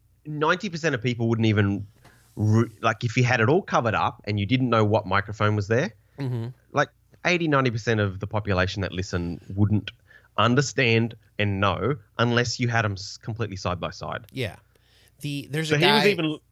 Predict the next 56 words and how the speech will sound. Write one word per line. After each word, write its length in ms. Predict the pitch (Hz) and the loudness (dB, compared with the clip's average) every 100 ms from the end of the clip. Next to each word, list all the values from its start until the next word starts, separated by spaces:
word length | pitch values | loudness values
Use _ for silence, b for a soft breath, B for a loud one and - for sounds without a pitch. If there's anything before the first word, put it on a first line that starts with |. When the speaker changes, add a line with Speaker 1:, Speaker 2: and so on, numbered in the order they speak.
| _ _ - | _ _ -6
Speaker 2:
Go 100 | 143 | -4
ahead. 240 | 127 98 - _ _ _ _ _ _ _ | -4 -6 -12 _ _ _ _ _ _ _
Speaker 1:
No, 60 | 151 | -2
he 160 | 156 175 | 0 2
was 140 | 165 | 0
even 160 | 165 139 | 0 0
looking 260 | 135 123 | 0 0
at 180 | 120 117 | 0 0
the 400 | 113 110 107 110 | -2 0 -2 -4
Shure, 680 | - - 117 113 107 107 110 - | -4 0 4 6 6 4 0 -10
which 160 | 113 | -10
is 80 | 113 | -8
the 80 | 104 | -6
same 240 | 104 113 | 0 0
as, 160 | 107 92 110 | 2 -2 -6
is 140 | 120 | -6
it 80 | 110 | -2
Derek 320 | 117 135 202 | 2 2 0
or 20 | |
Bob 240 | 104 104 98 | 0 0 0
uses? 340 | 101 87 82 | 0 -2 -4
Speaker 2:
Bob. 220 | 87 90 | -6 -4
Speaker 1:
The 60 | 107 | -2
Shure 560 | - 107 104 101 101 101 | 0 4 6 4 0 -6
Speaker 2:
S 160 | 113 110 | -8 -6
M 120 | 104 | 0
B 120 | 123 | 0
seven. 320 | - 95 80 | -2 -8 -10
Speaker 1:
Bob. 60 | 80 - _ _ _ _ _ | -16 -20 _ _ _ _ _
Yeah, 260 | 113 101 - _ _ | 0 0 -2 _ _
he's 220 | 123 123 | -4 2
even 160 | 131 120 | 4 4
looking 260 | 107 104 | 4 0
at 80 | 85 | -4
that. 220 | 87 82 - _ - | -2 -4 -4 _ 0
And 80 | 147 | 2
I 60 | |
said, 320 | 180 180 156 131 _ _ _ _ _ 131 | 2 0 -2 -4 _ _ _ _ _ -10
"Whatever 440 | 131 147 180 240 131 | -2 0 0 0 -2
it 60 | |
is, 220 | 98 113 80 | -2 -6 -10
it 80 | - | -10
doesn't 200 | 135 135 | -8 -6
really 160 | 95 | -8
matter 220 | 82 95 | -6 -6
what 240 | 87 92 - | -6 -8 -10
you 80 | 80 | -8
use 260 | 110 85 | -6 -6
as 100 | 87 | -2
long 140 | 110 113 | 2 2
as 80 | |
you 80 | 104 | 0
set 160 | 92 95 | 0 0
it 80 | 90 | 0
up 140 | - | -2
properly." 360 | 104 - 62 | -4 -2 -4